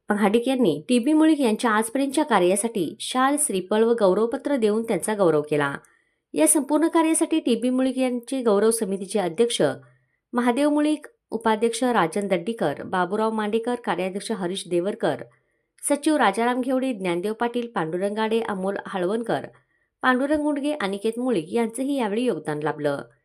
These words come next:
डीबीसी लाईव्ह न्यूजकरिता पत्रकार रावसाहेब यादव, गडिंग्लज.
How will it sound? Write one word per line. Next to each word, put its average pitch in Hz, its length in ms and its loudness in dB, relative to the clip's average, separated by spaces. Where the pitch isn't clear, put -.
डीबीसी 220 460 -2
लाईव्ह 196 220 -2
न्यूजकरिता 185 720 -2
पत्रकार 285 520 0
रावसाहेब 233 840 0
यादव, 240 420 0
गडिंग्लज. 160 580 -4